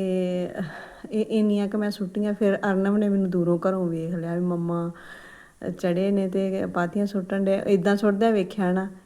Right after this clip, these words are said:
ਕਹਿੰਦਾ, "ਤੁਸੀਂ ਪਰੇ ਹੋ ਜਾਓ।" ਮੈਂ ਤੇ ਵੀਡੀਓ ਬਣਾਉਂਦੀ ਤੇ ਤੁਸੀਂ ਵੇਖਦੇ। ਭੱਜਾ ਹੀ ਫਿਰਦਾ ਸੀ, ਪਾਥੀਆਂ ਸੁੱਟਣ ਡਿਆ ਸੀ, ਸੁੱਟਦਾ ਸੀ ਉਹ। ਤੇ ਮੈਂ ਵੀਡੀਓ ਨਹੀਂ ਬਣਾਈ, ਮੈਂ ਨਾ ਫੋਨ ਘਰ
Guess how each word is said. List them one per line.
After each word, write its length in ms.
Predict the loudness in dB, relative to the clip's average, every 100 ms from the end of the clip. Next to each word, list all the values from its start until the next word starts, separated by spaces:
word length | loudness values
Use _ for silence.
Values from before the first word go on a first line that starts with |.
| -4
ਕਹਿੰਦਾ, 240 | 0 2
"ਤੁਸੀਂ 340 | 4 4 4 4
ਪਰੇ 280 | 2 2 2
ਹੋ 160 | 2
ਜਾਓ।" 220 | 2 0
ਮੈਂ 340 | 0 0 2 2
ਤੇ 180 | 4 4
ਵੀਡੀਓ 300 | 6 6 6
ਬਣਾਉਂਦੀ 460 | 6 4 2 2
ਤੇ 120 | 2
ਤੁਸੀਂ 340 | 2 2 2 2
ਵੇਖਦੇ। 580 | 2 0 0 -2 -2 -4 -10 -20 -20 -20 -20 -14 -10 0
ਭੱਜਾ 280 | 2 4 4
ਹੀ 120 | 4
ਫਿਰਦਾ 440 | 4 4 4 4
ਸੀ, 100 | 4
ਪਾਥੀਆਂ 440 | 4 2 2 0 0
ਸੁੱਟਣ 360 | 0 0 0
ਡਿਆ 260 | 2 2 2
ਸੀ, 360 | 2 2 0 -2 -8 -2
ਸੁੱਟਦਾ 420 | 0 2 2 4
ਸੀ 140 | 4 4
ਉਹ। 220 | 4 0 -4 -20 -20 -20 _ _ _ _ -4
ਤੇ 380 | -2 0 0 0 -2 -2 -4 -8 -18 -20 -14 -2
ਮੈਂ 300 | 2 4 6
ਵੀਡੀਓ 320 | 4 4 6
ਨਹੀਂ 180 | 6 6
ਬਣਾਈ, 440 | 4 4 2 2
ਮੈਂ 180 | 0 0
ਨਾ 120 | -2
ਫੋਨ 340 | -2 -2 -2
ਘਰ 460 | -2 -2 0 0 -2